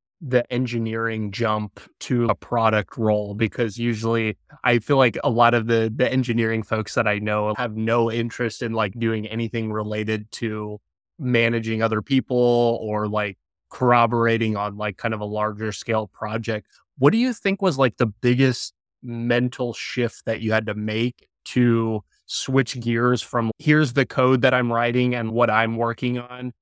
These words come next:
and that's all I care about," to now looking at, "Okay, I've got ten of those people or however many to manage, and each of them is working on something different, and all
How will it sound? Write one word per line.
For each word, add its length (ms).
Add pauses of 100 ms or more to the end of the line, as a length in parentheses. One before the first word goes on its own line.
(200)
and 200
that's 200
all 160
I 100
care 300
about," 360
to 140
now 360
looking 680
at, 440 (680)
"Okay, 540 (100)
I've 220
got 240 (160)
ten 340
of 140
those 260
people 340
or 280
however 400
many 280
to 120
manage, 680 (240)
and 240
each 200
of 100
them 160
is 100
working 360
on 120
something 380
different, 520 (300)
and 540 (160)
all 400